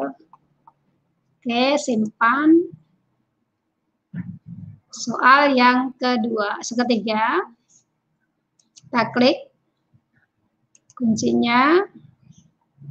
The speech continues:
Kata Al-Ma'un diambil dari surah Al-Ma'un ayat ketujuh yang terakhir ya, wa yamna'unal ma'un.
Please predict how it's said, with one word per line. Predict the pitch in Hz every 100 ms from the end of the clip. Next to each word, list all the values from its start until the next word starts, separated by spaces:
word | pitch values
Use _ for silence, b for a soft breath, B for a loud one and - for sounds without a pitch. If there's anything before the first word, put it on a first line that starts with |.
| - - - - -
Kata | - 269 254 370 349
Al-Ma'un | 320 302 285 262 277 339
diambil | 320 254 240 247 269 294
dari | 247 240 240 262 285
surah | - 254 247 247 240
Al-Ma'un | 240 233 269 269
ayat | 240 233 233 269 294 330 330 _
ketujuh | 285 302 302 302 294 269 - 277 269 233
yang | 226 220
terakhir | 226 233 220 240
ya, | 233 233 285
wa | 240
yamna'unal | 220 220 220 226 214 254 302 302 269 240 226 220
ma'un. | 240 233 214 247 302 262 220 107